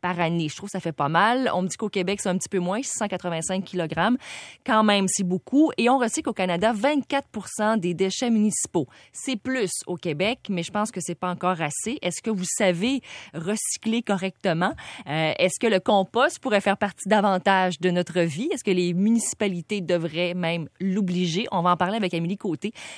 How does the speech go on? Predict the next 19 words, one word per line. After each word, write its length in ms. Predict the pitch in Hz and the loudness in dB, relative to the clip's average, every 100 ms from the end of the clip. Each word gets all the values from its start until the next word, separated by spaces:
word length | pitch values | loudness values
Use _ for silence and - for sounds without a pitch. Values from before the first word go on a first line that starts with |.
| - | -10
qui 60 | |
est 40 | 160 | -6
spécialiste 460 | 196 190 180 226 | -4 -2 -2 0
en 120 | 175 | -2
gestion 340 | 160 160 - 202 | 0 -2 -2 -2
des 80 | 165 | -2
matières 320 | 151 196 185 | -2 -2 -2
résiduelles 560 | 165 147 139 160 196 | -4 -6 -2 2 2
et 100 | 185 | 2
cofondatrice 680 | 156 254 233 202 170 - 226 | -4 -4 0 2 2 0 -2
de 60 | 175 | 0
la 140 | 151 | 0
coopérative 640 | 190 196 196 156 - 214 165 | -2 -2 -2 -4 -2 -2 0
Incita. 380 | 170 - 196 | -2 -2 -2
Bonjour 260 | 190 165 214 | -2 -2 -2
Amélie, 240 | 208 175 | 0 2
merci 300 | 208 160 - | 0 0 -2
d'être 240 | 220 156 196 | 0 0 0
là. 140 | 220 | -2